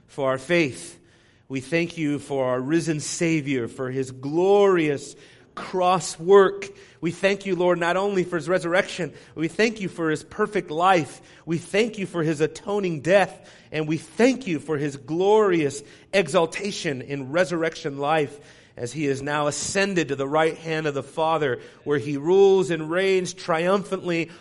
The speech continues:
over all of the universe, over all the peoples of the earth, a rule and a reign that has already begun to reside in our hearts.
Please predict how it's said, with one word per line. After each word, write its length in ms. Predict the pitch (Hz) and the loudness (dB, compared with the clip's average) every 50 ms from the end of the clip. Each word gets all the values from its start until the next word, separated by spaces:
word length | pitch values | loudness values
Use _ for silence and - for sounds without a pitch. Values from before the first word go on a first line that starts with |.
| - - | -8 -2
over 280 | 151 156 151 160 156 - | -2 0 2 2 2 2
all 580 | - 170 190 202 208 208 220 214 214 208 196 | 0 0 4 4 6 6 6 6 4 4 4
of 160 | 190 185 160 | 2 2 0
the 100 | 151 160 | -2 -4
universe, 840 | 156 160 190 214 226 214 202 160 147 147 143 139 135 131 - - - - - - - - | -4 -2 0 2 4 4 4 4 4 2 2 2 0 -2 -6 -8 -10 -12 -16 -16 -8 -4
over 240 | 147 156 147 165 170 | -4 -2 0 0 0
all 280 | 170 190 196 208 214 | 2 4 4 4 4
the 100 | 202 196 | 2 0
peoples 540 | 196 - - 226 220 220 220 196 185 170 - | -4 -4 -2 -2 -2 0 0 0 0 0 0
of 120 | 170 156 147 | -2 -4 -4
the 200 | 160 165 175 185 | -4 -2 0 4
earth, 440 | 196 196 196 180 151 - - - - - - - - - - _ _ _ _ _ _ - | 4 4 4 4 2 -2 -12 -18 -20 -20 -20 -20 -20 -20 -20 _ _ _ _ _ _ -6
a 100 | - 135 | -2 -2
rule 600 | 147 147 147 165 202 226 233 226 196 175 156 135 - | -2 0 0 0 2 4 6 6 6 6 6 2 0
and 160 | 165 160 160 | -2 0 0
a 80 | 156 151 | 0 0
reign 720 | 143 147 170 185 202 208 208 202 190 180 160 151 143 123 - - - - - _ - | 0 0 0 2 4 4 4 4 2 2 0 -2 -4 -8 -12 -16 -20 -20 -20 _ -10
that 120 | 139 139 123 | -8 -6 -6
has 220 | 131 147 139 123 | -4 -4 -2 0
already 480 | 147 147 147 151 165 165 165 160 151 143 | 0 0 0 0 -2 -2 -2 -2 -4 -4
begun 480 | 131 135 131 127 147 156 151 147 139 | -6 -8 -8 -6 -4 -4 -4 -4 -6
to 200 | 127 - 143 135 123 | -8 -8 -8 -8 -6
reside 580 | 131 123 113 110 135 131 131 135 135 131 120 | -6 -8 -8 -6 -6 -4 -4 -2 -4 -4 -6
in 100 | 120 110 | -6 -6
our 160 | 110 113 107 | -8 -8 -10
hearts. 800 | 110 - - 107 101 98 95 - - - - - - - - - | -12 -16 -16 -12 -10 -10 -10 -10 -12 -16 -20 -18 -18 -16 -18 -20